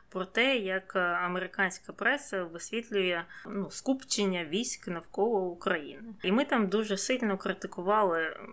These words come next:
ну, майже всі, всіх, але от, е, особливо New York Times. І критикували ми те, що там про війну, яка насувалася, писали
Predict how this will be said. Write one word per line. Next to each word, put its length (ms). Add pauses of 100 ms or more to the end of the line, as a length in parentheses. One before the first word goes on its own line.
(240)
ну, 220
майже 320
всі, 420
всіх, 500 (180)
але 360
от, 340
е, 140
особливо 600
New 280
York 180
Times. 480 (520)
І 580 (340)
критикували 680
ми 120
те, 240
що 600 (260)
там 360
про 460
війну, 480 (300)
яка 380
насувалася, 920 (260)
писали 840